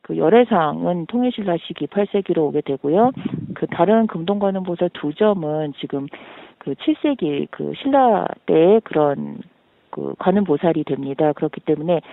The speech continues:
시기적으로 조금 백 년 정도의 차이를 가지고 있긴 하지만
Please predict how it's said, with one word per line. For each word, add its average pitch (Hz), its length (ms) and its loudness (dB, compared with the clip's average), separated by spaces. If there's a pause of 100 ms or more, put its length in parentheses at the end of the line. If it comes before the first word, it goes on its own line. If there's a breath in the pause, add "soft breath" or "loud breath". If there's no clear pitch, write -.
(220 loud breath)
시기적으로 269 800 2
조금 254 300 -4
백 156 160 -4
년 226 220 2
정도의 208 360 -2
차이를 214 280 -2
가지고 175 400 -6
있긴 165 260 -6
하지만 214 460 0